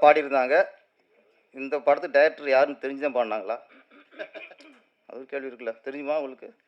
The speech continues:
தெரியும். ஆமாம். சின்ன படங்கள், இந்த மாதிரி படங்கள்லாம் ஒரு படத்தை முடிச்சு ரிலீஸ் பண்றதே பெரிய விஷயமா இருக்கு, வியாபாரமாகறதே பெரிய விஷயமா இருக்கு. இந்த நேரத்துல அந்த படத்தை டேமேஜ்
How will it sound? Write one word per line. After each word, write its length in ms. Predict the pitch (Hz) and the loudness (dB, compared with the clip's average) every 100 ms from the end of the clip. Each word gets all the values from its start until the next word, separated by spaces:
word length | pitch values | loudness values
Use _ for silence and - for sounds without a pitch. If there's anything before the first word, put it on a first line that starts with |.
| - | -10
தெரியும். 280 | 131 117 - _ _ _ _ _ _ | -8 -8 -18 _ _ _ _ _ _
ஆமாம். 320 | 50 50 _ _ _ _ _ _ _ _ _ _ _ _ _ _ _ _ - | -20 -20 _ _ _ _ _ _ _ _ _ _ _ _ _ _ _ _ -20
சின்ன 220 | 165 170 | -10 -4
படங்கள், 440 | 147 135 127 123 131 _ _ _ _ | -2 0 -2 -6 -8 _ _ _ _
இந்த 100 | 113 | -12
மாதிரி 180 | 117 113 | -6 -4
படங்கள்லாம் 520 | 123 131 127 127 139 - | -2 -4 -6 -6 -6 -6
ஒரு 140 | - 104 | -12 -10
படத்தை 380 | 110 117 - 127 | -8 -8 -10 -10
முடிச்சு 460 | 107 110 127 _ 127 | -10 -14 -18 _ -12
ரிலீஸ் 280 | 110 131 - | -12 -12 -12
பண்றதே 300 | 110 110 120 | -12 -12 -12
பெரிய 240 | 107 113 | -12 -12
விஷயமா 280 | 107 104 101 | -12 -10 -10
இருக்கு, 220 | 95 120 | -10 -8
வியாபாரமாகறதே 720 | 101 113 123 113 104 95 107 | -2 0 0 -4 -8 -10 -14
பெரிய 200 | 107 98 | -20 -20
விஷயமா 260 | 101 98 95 | -20 -20 -20
இருக்கு. 260 | 92 _ | -20 _
இந்த 160 | 101 113 | -20 -12
நேரத்துல 400 | 110 107 - 107 101 - _ _ _ _ _ _ _ _ | -10 -10 -8 -8 -8 -10 _ _ _ _ _ _ _ _
அந்த 180 | 104 107 | -12 -10
படத்தை 360 | - 117 - 127 | -6 -6 -6 -8
டேமேஜ் 420 | - 127 135 120 | -8 -8 -8 -10